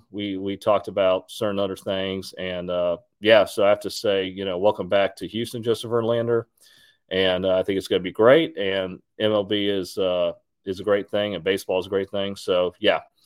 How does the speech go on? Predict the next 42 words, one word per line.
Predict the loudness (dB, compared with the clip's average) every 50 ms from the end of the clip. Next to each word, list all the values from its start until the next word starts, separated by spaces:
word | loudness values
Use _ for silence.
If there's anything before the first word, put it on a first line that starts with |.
| -20 -20 _ _ _ _ _ -2
And, | 2 4 6 6 6 6 6
uh, | 6 6 6 6 4 2 -2 -8 -18 -20 _ _ -6 0
on | 0 2
my | 2 2
next | 4 4 2 2 0 -2
episode, | -6 -4 -2 0 0 2 2
I | 2
should | 0 -2 -4 -4 -4
have | -4 0 0 2 2 2 0 -2
another, | -6 -8 -4 -4 -4 -4 -4 -4 -4 -4 -4
uh, | -6 -6 -8 -10 -12 _ _ _ _ _ _ _ -12
another | -8 -6 -4 -4 -4 -4 -4
guest | -2 0 0 0 -2 -4 -8 -10
pretty | -8 -8 -8 -8
soon. | -6 -6 -4 -4 -2 -2
I |
don't | -2 -2 -2
know | -2 -2
what | -2 -2 -2
happened | -2 -2 -4 -4 -6 -10 -12
to, | -12 -12 -10 -8 -8
uh, | -6 -6 -6 -6 -8 -6 -2
Alan, | -2 0 0 -2 -4 -8 -10 -14 _ _
but | -2 -2 -2
he's | -2 -6 -6 -6
not | -6 -4 -4
here | -2 -2
with | -2 2 4
us. | 6 6 6 4 0 -12 -16 -20 -20 -20 -20 -20 -20 -20 -20 _ _ _ 2
And, | 6 6 6 6 6 6
uh, | 8 8 8 8
it |
was | 6 6 6
a |
great | 6 6 6 6
show. | 6 6 8 8
It | 8
was | 6 4
a | 2
very | 2 2 2 2
quick | 0 -2 -2
show. | 0 2 2 2 2 0